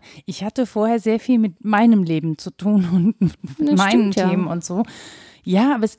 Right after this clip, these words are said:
Speaker 1: trotzdem ärgert mich das, dass ich so in mir und bei mir selbst verhaftet war, dass ich das andere eben nicht gesehen habe oder festgestellt habe.
Speaker 2: Naja, selbst wenn man's gesehen und festgestellt hat, kann man dabei ja trotzdem total borniert bleiben. Ich bin in bestimmten Punkten total borniert und dumm geblieben, obwohl ich eben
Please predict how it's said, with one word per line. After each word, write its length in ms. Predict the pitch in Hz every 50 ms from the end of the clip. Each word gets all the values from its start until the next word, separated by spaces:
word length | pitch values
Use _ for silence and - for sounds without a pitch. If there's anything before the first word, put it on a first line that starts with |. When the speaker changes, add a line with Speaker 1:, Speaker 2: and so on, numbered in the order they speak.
| - 240
Speaker 1:
trotzdem 500 | - - - 311 - - - - 330 262
ärgert 400 | - 185 202 196 180 185 185 -
mich 220 | - 175 160 - -
das, 220 | 185 170 147 -
dass 180 | - 208 190 -
ich 160 | 196 180 -
so 260 | - 220 240 247 262 247
in 380 | - - 254 233 247 247 240
mir 220 | 226 233 247 247 214
und 180 | 208 208 190
bei 180 | - 220 220 233
mir 200 | 226 233 226 190
selbst 320 | 190 196 202 - - -
verhaftet 600 | - 214 180 175 202 208 - - - 180 - -
war, 140 | 190 185 190
dass 180 | - 190 - -
ich 80 | 180
das 220 | - 208 180 - -
andere 320 | 196 208 226 208 208 185
eben 180 | 151 196 185 180
nicht 180 | 185 175 -
gesehen 500 | - 170 147 156 190 247 269 269 233 220
habe 180 | 220 220 170 170
oder 160 | 156 165 165
festgestellt 800 | - - 247 302 - - - 208 - - - 190 185 190 - -
habe. 340 | - - - 233 247 240
Speaker 2:
Naja, 260 | 226 226 226 226 240 247
selbst 300 | - 262 247 - - 220
wenn 80 | 233 269
man's 200 | 311 302 - -
gesehen 280 | 247 220 233 247 254
und 120 | 240 220 -
festgestellt 480 | 254 262 - - 233 - - 233 214
hat, 100 | 226 -
kann 140 | - 247 233
man 100 | 240 233
dabei 200 | 226 214 214 208
ja 120 | 208 202 196
trotzdem 360 | - - - - - 311 262
total 260 | - 208 - 220 202
borniert 480 | 190 190 196 196 196 185 196 202 220 -
bleiben. 320 | - 214 202 196 196 190 190
Ich 140 | 185 -
bin 140 | - 208 202
in 100 | 202 202
bestimmten 420 | 196 202 - - 202 214 - - 214
Punkten 360 | - - 214 208 185 214 196
total 360 | - 202 - - 214 277 330
borniert 360 | 269 196 196 190 196 196 196 -
und 160 | 202 190 - -
dumm 220 | - 214 196 196 196
geblieben, 400 | 190 196 - 202 202 208 226 240
obwohl 400 | - - - - 226 254 277 269
ich 180 | 226 202 - -
eben 260 | 202 202 208 202 202